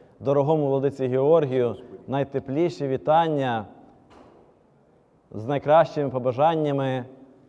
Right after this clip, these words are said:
і запевненням того, що ви завжди у нашому серці.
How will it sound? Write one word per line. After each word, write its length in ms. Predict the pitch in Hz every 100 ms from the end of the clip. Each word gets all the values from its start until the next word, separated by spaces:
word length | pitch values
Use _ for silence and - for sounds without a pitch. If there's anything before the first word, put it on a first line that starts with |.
| _ -
і 100 | 127
запевненням 540 | 139 139 170 165 151
того, 260 | 139 143 160
що 360 | - 139 143 139
ви 100 | 139
завжди 400 | 147 170 127 139
у 120 | 135
нашому 420 | 147 135 131 117
серці. 640 | - 147 165 156 143 143